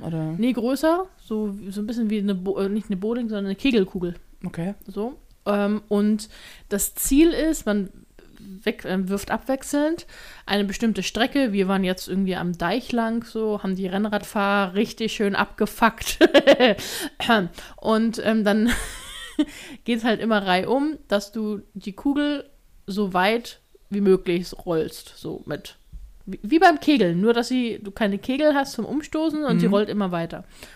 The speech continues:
Speaker 2: und dann irgendwann an die Seite. Und wer mit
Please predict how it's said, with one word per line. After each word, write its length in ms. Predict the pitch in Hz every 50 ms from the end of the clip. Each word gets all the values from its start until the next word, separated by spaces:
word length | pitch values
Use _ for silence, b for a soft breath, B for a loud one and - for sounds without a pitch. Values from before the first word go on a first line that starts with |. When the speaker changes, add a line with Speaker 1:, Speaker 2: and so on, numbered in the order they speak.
| B B
Speaker 2:
und 100 | 196 180
dann 80 | 175 170
irgendwann 400 | - 175 190 190 175 170 175 175
an 160 | - 170 170
die 60 | 170
Seite. 340 | 170 180 160 160 170 - 214 - B B B B B B B B B B B B B B B B B B B B B B - -
Und 500 | - 202 208 202 208 214 214 220 208 - -
wer 200 | 190 208 220 220
mit 280 | 226 233 226 220 -